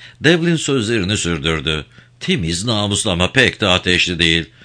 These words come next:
Şu anda benim için büyük bir şanssızlık sayılır." Kız Devlin'e bakmak için öne eğilmişti.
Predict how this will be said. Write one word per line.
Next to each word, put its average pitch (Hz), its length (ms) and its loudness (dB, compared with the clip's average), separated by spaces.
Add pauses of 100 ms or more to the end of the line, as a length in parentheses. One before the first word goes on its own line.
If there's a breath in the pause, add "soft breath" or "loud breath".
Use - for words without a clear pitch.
Şu 156 200 -2
anda 127 240 0
benim 143 220 0
için 131 320 -2
büyük 165 260 -4
bir 160 140 2
şanssızlık 131 640 -2
sayılır." 101 640 0 (1800 loud breath)
Kız 170 280 0
Devlin'e 165 440 2
bakmak 151 340 -2
için 123 200 -2
öne 90 220 0
eğilmişti. 71 720 -2